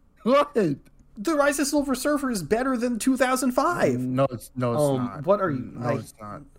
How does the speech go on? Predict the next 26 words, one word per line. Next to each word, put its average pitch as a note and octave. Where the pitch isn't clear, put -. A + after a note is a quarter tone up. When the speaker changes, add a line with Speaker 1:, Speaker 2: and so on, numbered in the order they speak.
Speaker 2:
what F3+
are C#3
you A#2
saying? A2
Speaker 1:
No, A2
Speaker 2:
You're C#3
breaking E3+
Speaker 1:
no, B2+
Speaker 2:
my -
Speaker 1:
it's A2+
Speaker 2:
heart, B2
Speaker 1:
not. A2+
Speaker 2:
man. B2
Speaker 1:
No, G#2+
it's F#3+
Speaker 2:
Fantastic G3
Speaker 1:
not. -
Speaker 2:
Four, E3
both F3+
those C#3
movies A#2+
are A#2
amazing. C#3
Speaker 1:
Mm-hmm. A#2
Speaker 2:
They C3
are. G#2